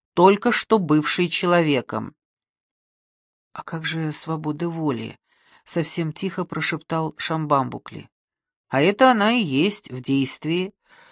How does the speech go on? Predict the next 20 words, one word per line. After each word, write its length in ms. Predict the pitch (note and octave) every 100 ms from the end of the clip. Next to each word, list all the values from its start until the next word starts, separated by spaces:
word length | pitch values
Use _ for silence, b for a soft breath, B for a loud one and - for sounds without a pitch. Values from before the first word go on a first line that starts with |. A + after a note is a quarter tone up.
| b -
Я, 180 | C#4+
конечно, 460 | D4+ C#4+ C#4 - B3+
позволяю 580 | C4 B3 C4 C#4 C4+ B3
людям 300 | A#3+ A3 A#3
всё, 200 | - A#3+
что 240 | - B3
угодно, 640 | B3+ A3+ C4 E3 C#3 C#3 D#3+
но 200 | G3+ G#3
и 100 | G#3
себя 460 | - G3 D3+ D3 D3
ни 100 | D#3
в 80 | -
чём 300 | D#3+ D3 D3
не 80 |
ограничиваю. 880 | D3 D3 D3+ D3 C3+ - C#3 C3+ B2+ - _ _ _ _ _ -
А 160 | G3+
возможностей-то 1120 | G3+ B3 A#3 C4+ A3 D#3 D#3+ - - E3+ - F#3+
у 80 |
меня 320 | G3+ G#3 E3+ C#3+
побольше. 800 | G#3 G3+ D#3+ A#2+ - - F2+